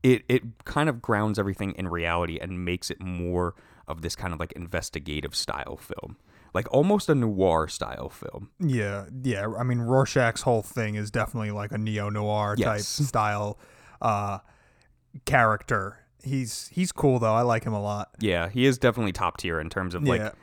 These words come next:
Speaker 1: the characters in there.
Speaker 2: I will say, though, that I do think that this movie was a little bit ahead of its time, probably similar to when the graphic novel got released.
Speaker 1: Mm-hmm.
Speaker 2: Um,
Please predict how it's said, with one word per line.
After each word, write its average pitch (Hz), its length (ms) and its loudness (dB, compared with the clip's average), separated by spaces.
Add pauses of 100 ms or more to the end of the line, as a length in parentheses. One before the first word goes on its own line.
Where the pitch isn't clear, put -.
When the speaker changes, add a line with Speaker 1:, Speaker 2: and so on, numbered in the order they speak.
Speaker 1:
the 101 100 -2
characters 90 460 -2
in 87 180 -6
there. 104 240 -2 (160)
Speaker 2:
I 147 120 4
will 196 200 8
say, 175 260 8
though, 135 160 8
that 127 160 6
I 123 120 4
do 151 160 4
think 233 160 4
that 156 100 6
this 127 140 -2
movie 127 260 2
was 113 180 2
a 120 60 0
little 113 300 0
bit 113 200 -2
ahead 110 220 -2
of 110 100 -4
its 107 160 -8
time, 117 480 -4
probably 202 960 4
similar 147 680 4
to 135 140 -2
when 120 300 0
the 117 80 0
graphic 120 360 4
novel 113 360 -2
got 147 200 4
released. 156 480 0
Speaker 1:
Mm-hmm. - 680 -6
Speaker 2:
Um, 110 580 2